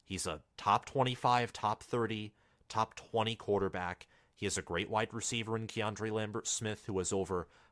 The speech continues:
five hundred receiving yards and five or six receiving touchdowns. And he has great tight ends in Theo Johnson and Tyler Warren. Also,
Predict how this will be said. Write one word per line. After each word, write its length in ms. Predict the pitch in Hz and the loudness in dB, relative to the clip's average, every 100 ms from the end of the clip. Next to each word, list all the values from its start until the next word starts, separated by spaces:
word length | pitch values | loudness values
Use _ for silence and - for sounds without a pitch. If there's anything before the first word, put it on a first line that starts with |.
| _ | _
five 200 | 92 95 | 0 2
hundred 260 | 117 113 113 | -2 -6 -6
receiving 440 | 101 117 107 107 | -4 -2 -4 -2
yards 360 | 104 107 104 95 | 0 0 0 -4
and 160 | 80 | -10
five 280 | - 87 90 | -6 -4 -2
or 80 | 104 | -4
six 320 | - 113 - | -2 -2 -2
receiving 400 | 110 - 110 113 | -6 -6 -6 -8
touchdowns. 640 | 107 104 - 104 101 98 - - - - | -4 -4 -2 -2 -2 -4 -8 -14 -20 -10
And 80 | 104 | -4
he 60 | |
has 140 | 101 - | -2 0
great 260 | 110 113 | 0 0
tight 240 | - 113 110 | 0 0 2
ends 300 | 113 123 98 | 2 -2 -6
in 80 | 87 | -8
Theo 300 | - 104 101 | -4 0 0
Johnson 520 | - 95 101 - 98 | 0 0 0 -2 -6
and 120 | 90 | -4
Tyler 340 | 90 90 90 | -2 -2 -2
Warren. 440 | 80 82 82 78 76 _ _ _ _ _ | -4 -4 -4 -6 -10 _ _ _ _ _
Also, 600 | 135 165 - 156 143 135 | 2 4 4 4 4 2